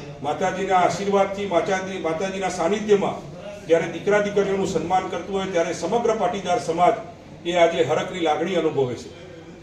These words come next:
આજે માતાજીના આ શુભ કાર્યની અંદર નૂતન સર્વ વિદ્યાલય કેળવણી મંડળ તરફથી પણ જે અમદાવાદની અંદર શિક્ષણનું ધામ બની રહ્યું છે એવા સોલા કેમ્પસમાં રૂપિયા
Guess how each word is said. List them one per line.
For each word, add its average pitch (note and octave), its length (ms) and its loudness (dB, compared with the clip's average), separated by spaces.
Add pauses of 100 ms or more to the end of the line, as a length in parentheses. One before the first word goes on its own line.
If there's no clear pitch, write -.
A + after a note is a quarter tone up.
(160)
આજે F#3+ 500 -4 (360)
માતાજીના G3 560 0
આ A3 280 4 (220)
શુભ G3 220 2
કાર્યની F3+ 440 2
અંદર F3 280 2 (680)
નૂતન E3 300 2
સર્વ F#3 240 -2
વિદ્યાલય F3 440 0
કેળવણી E3+ 360 0
મંડળ F3 360 4 (680)
તરફથી F3 400 0
પણ G3 280 6 (600)
જે E3+ 140 -2
અમદાવાદની G3 720 4
અંદર F#3 240 -4
શિક્ષણનું F3 540 -6
ધામ E3 260 0
બની F3 200 -4
રહ્યું F3 240 -6
છે E3+ 180 0
એવા E3 220 6
સોલા D#3+ 300 0
કેમ્પસમાં E3 680 -2 (500)
રૂપિયા E3 340 0